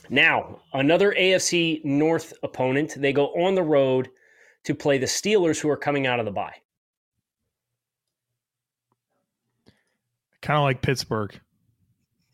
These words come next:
Speaker 1: Coming out of the bye?
Speaker 2: At home. Coming out of the bye, and I just feel like we've really,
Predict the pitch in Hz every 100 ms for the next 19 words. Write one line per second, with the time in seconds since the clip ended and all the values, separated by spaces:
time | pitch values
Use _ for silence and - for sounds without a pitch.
0 | _ _ _ _ _ _ _ - 131 127
1 | 120 107 104 117 127 - 127 139 143 147
2 | 143 - _ _ _ _ - - - -
3 | 190 202 196 165 143 143 151 143 139 135
4 | - 165 147 143 - 165 139 151 117 131
5 | 160 170 165 156 143 127 -